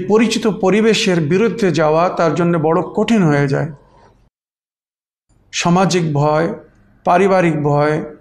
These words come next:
বা আর্থিক সংকটে পড়ার ভয়, সামাজিক সংকটে পড়ার ভয়, অনেক অসুবিধার কারণে অনেক, অনেক সময় মানুষ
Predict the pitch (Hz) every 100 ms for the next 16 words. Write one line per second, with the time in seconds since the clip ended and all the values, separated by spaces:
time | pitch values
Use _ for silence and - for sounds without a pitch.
0 | _ _ _ _ _ _ _ _ _ _
1 | 151 170 170 170 170 - - _ _ _
2 | _ _ _ _ _ _ _ _ _ _
3 | _ 196 226 233 233 - 196 208 185 -
4 | 170 165 156 147 156 170 - - - _
5 | _ - - 175 208 226 226 185 180 196
6 | 190 165 165 160 147 143 151 170 247 -
7 | _ _ - _ _ - 233 262 - 202
8 | 233 233 202 175 165 160 165 190 - 175
9 | 196 170 151 - 156 156 151 165